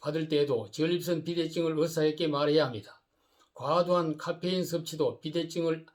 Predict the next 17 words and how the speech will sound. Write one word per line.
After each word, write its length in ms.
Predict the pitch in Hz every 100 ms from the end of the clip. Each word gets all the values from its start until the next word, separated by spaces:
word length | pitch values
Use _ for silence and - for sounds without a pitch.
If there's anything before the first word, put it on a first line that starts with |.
| _ _
악화시킵니다. 720 | 147 151 160 147 - 143 110 - _ _ _ _ -
전립선 520 | 151 180 165 180 170
비대증에 580 | 165 170 160 175 165 160
특효가 380 | 156 - 170
있다는 460 | 160 160 170 160 147 -
사 300 | - - 180
대 140 | 175 165
식품은 580 | - 170 170 160 113 - _ _ _ _ _ -
마늘과 760 | 131 151 185 180 127 107 - _ _ _ _
토마토와 720 | - 175 180 170 151 107 - _ _ _
굴과 580 | _ 170 185 147 113 - _ _ -
콩이라고 500 | 202 202 175 156 170
합니다. 420 | 113 - - _ _ _ _ _ -
나이를 380 | 143 180 196
먹으면 400 | 185 175 170 165
찾아오는 540 | 156 175 175 170 165 151
노화는 520 | 147 160 165 139